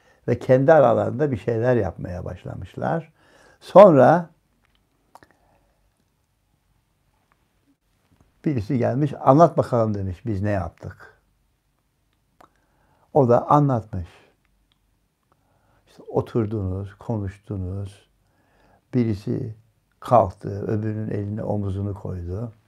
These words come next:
Ve birisi de oturduğu yerden bacağını salladı falan demiş. O da demiş ki, "Sen duydun bunları." Ve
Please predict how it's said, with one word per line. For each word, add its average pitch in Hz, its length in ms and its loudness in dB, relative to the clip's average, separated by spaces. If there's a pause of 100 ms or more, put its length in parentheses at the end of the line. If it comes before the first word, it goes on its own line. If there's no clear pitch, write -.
(2250)
Ve 113 280 2 (720)
birisi 123 340 0
de 135 60 0
oturduğu 117 360 -2
yerden 113 400 -2
bacağını 113 420 4
salladı 101 420 -4
falan 110 420 0
demiş. 85 280 -12 (1700)
O 113 120 -4
da 120 160 2
demiş 135 360 -2
ki, 113 300 0 (380)
"Sen 123 500 6
duydun 120 500 8
bunları." 87 540 -4 (2250)
Ve 151 360 8